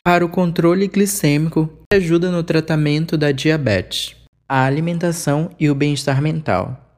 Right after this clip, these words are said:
A alimentação é um dos prazeres da vida e, nesse caso, está muito relacionado aos hábitos alimentares. Exemplo disso pode ser uma pessoa que, quando ansiosa,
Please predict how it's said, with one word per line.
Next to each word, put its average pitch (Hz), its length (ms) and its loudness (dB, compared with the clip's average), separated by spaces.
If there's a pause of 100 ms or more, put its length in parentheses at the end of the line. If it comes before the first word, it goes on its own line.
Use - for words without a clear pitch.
(180)
A 147 120 0
alimentação 196 840 -2
é 156 80 -2
um 156 80 2
dos 151 140 -6
prazeres 165 560 -2
da 175 160 0
vida 135 380 -2 (340)
e, 170 80 0
nesse 180 300 -2
caso, 151 400 -2
está 151 200 -4
muito 165 300 0
relacionado 151 1040 0
aos 135 400 0
hábitos 147 420 -2
alimentares. 165 880 -2 (440)
Exemplo 170 480 2
disso 156 480 0 (160)
pode 160 220 2
ser 170 260 0
uma 196 140 -2
pessoa 160 540 0
que, 151 120 -2
quando 156 400 0
ansiosa, 143 800 0